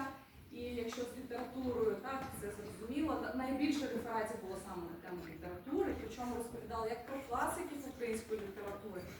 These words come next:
так і про сучасників. Тобто це були такі, як сучасні огляди новинок, ем, е, обговорення, бу-, дуже бурхливі. І, е,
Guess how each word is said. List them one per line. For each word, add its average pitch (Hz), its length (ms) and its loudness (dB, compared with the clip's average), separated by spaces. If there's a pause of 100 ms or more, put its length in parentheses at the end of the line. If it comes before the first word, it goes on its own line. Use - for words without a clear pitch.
(160)
так 381 260 4
і - 20 4
про 294 220 0
сучасників. - 840 0 (240)
Тобто 262 240 -4 (100)
це 277 120 4
були 247 400 0
такі, - 280 -4 (260)
як 196 120 -6 (120)
сучасні 247 580 0
огляди 180 500 2 (340)
новинок, 330 640 4 (600)
ем, 180 560 2 (320)
е, - 180 -6
обговорення, 320 840 6 (100)
бу-, 208 220 -2
дуже 226 200 2
бурхливі. 294 920 4 (720)
І, 226 200 -2
е, 202 560 2